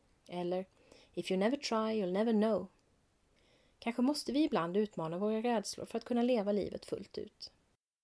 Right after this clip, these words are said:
Sen är frågan förstås också, måste alla drömmar förverkligas? Vissa kanske bara får stanna kvar på drömstadiet.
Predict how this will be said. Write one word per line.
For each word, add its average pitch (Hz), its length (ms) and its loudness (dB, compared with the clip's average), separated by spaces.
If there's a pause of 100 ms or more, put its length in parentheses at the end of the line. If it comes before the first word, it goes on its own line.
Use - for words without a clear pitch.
(1000)
Sen 285 180 2
är 247 80 6
frågan 226 300 2
förstås - 320 -2
också, - 260 -4
måste 214 500 -2
alla 285 260 0
drömmar 190 300 -4
förverkligas? - 800 -4 (880)
Vissa 285 220 -2
kanske 185 280 -4
bara 233 140 2
får - 80 -4
stanna 233 280 2
kvar 202 300 2
på 320 120 -4
drömstadiet. - 840 -2